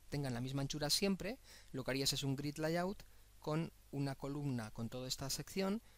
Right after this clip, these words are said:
y otra columna con toda esta sección. Entonces hacemos este ejercicio de división visual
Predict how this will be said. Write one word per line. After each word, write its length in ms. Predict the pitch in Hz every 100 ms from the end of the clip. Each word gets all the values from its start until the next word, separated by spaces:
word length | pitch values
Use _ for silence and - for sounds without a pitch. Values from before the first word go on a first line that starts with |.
| -
y 80 | 143
otra 160 | 135 135
columna 380 | 131 139 143
con 120 | 131 127
toda 160 | 131
esta 160 | 110 104
sección. 400 | 101 - 120 151
Entonces 220 | 139 131
hacemos 260 | 135 156 156
este 180 | -
ejercicio 520 | 165 156 - 180 151 139
de 260 | 139 135 - - - -
división 680 | 131 131 135 - 170 170 165
visual 600 | 165 - 170 180 117